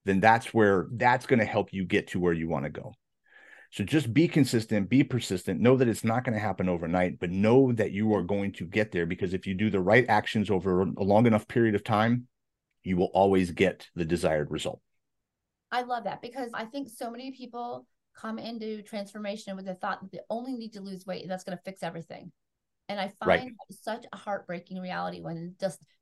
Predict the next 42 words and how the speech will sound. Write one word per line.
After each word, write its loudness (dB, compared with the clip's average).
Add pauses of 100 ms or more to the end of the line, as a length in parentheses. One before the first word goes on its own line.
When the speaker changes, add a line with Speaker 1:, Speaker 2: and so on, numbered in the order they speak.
(100)
Speaker 2:
you -8
lose -10
the -10
weight -8
and -10
nothing's -10
changed. -12 (140)
You -10
still -8
feel -8
crummy. -6 (580)
And -10
so -12
I -2
Speaker 1:
Weight 8
Speaker 2:
love 10
Speaker 1:
loss 6
is -4
probably 4
the 0 (920)
Speaker 2:
Sorry. -2
Speaker 1:
Exactly. 2 (120)
Wait, 4
no, 6
that's 2
okay. -2 (360)
I 2
think 4
there's 4
a 4
delay 4
when 0
we're 4 (220)
Speaker 2:
There -10
is. -4
Speaker 1:
talking, 4
because 4
I, 8 (560)
Speaker 2:
<laughs> -8
Speaker 1:
I'm 6
s-, -2
sorry, 4